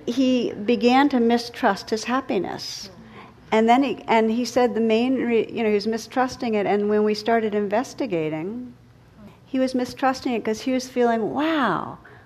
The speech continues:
I'm a really good spiritual practitioner. I really am getting this stuff. I'm really happy." As if being happy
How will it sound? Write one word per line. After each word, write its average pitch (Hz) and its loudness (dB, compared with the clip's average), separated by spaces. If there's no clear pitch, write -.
I'm 320 6
a 175 6
really 185 6
good 220 2
spiritual 240 2
practitioner. 262 0
I 180 4
really 226 4
am 226 2
getting 269 4
this 196 -2
stuff. 165 -2
I'm 339 4
really 196 4
happy." 220 -6
As 220 -2
if 220 0
being 240 0
happy 214 -2